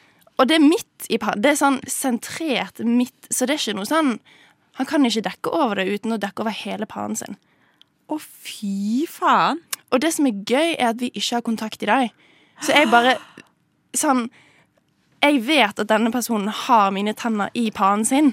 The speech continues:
Speaker 2: Å, det er
Speaker 1: Men
Speaker 2: veldig gøy!
Speaker 1: <laughs> men ingen vet at det er mine tenner unntatt meg.
Speaker 2: Det er veldig gøy.
Speaker 1: Så når jeg møter han kanskje om tjue år på sånn reunion, så kommer jeg til å være sånn, «Haha.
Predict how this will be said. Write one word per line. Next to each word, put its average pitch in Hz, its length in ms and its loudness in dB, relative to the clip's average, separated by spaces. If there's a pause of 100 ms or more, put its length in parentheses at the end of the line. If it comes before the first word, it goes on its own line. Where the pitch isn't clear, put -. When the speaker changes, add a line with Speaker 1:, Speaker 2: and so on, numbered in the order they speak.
(540)
Speaker 2:
Å, 466 60 6
det - 20 8
er 494 80 8
Speaker 1:
Men 466 160 8
Speaker 2:
veldig 453 300 4
gøy! 466 500 6 (180)
Speaker 1:
<laughs> - 360 -2
men 285 180 6
ingen 269 300 4 (120)
vet 320 300 0
at 233 140 0
det 226 100 2
er 220 60 0
mine 214 180 -2
tenner 214 320 -2
unntatt 202 240 -4
meg. 247 320 0 (840)
Speaker 2:
Det 370 60 -2
er 381 80 -4
veldig 370 320 -2
gøy. 392 220 0 (100)
Speaker 1:
Så 269 140 2
når 269 160 4
jeg 262 100 4
møter 240 320 2
han 233 160 0
kanskje 226 240 -2
om 233 80 -2
tjue 214 300 -4
år 254 180 2
på - 80 -10
sånn 226 160 0
reunion, 214 560 0
så 254 140 -6
kommer 220 240 0
jeg - 80 -8
til 220 100 -4
å 202 60 -2
være 196 180 -2
sånn, 208 240 -4
«Haha. 311 300 2